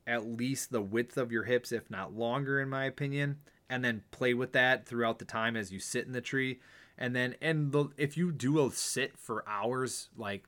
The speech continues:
let's just say you wanna do a sit for, like, five, six hours, try taking your saddle, um,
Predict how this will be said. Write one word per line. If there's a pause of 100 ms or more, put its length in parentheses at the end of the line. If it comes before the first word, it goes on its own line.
(100)
let's
just
say
you
wanna
do
a
sit
for,
like,
five,
six
hours, (420)
try
taking
your
saddle, (360)
um,